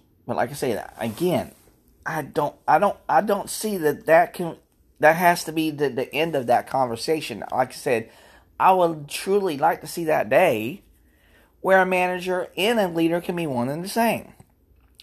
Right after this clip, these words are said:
We just gotta get into that alignment that will show that. 'Cause I think in this next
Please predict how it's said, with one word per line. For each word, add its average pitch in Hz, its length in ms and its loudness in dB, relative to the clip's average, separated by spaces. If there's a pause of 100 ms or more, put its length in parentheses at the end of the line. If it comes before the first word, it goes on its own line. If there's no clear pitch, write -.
We 143 140 0
just 127 300 -8
gotta 156 240 4
get 160 240 -6
into 151 440 -6
that 127 300 0
alignment 117 1040 -2 (320)
that 92 180 -4
will 117 140 -2
show 151 500 0
that. - 500 -6 (2250)
'Cause - 140 -6
I 143 140 6
think 165 280 -4
in 143 160 -4
this 147 240 -4
next 147 420 -4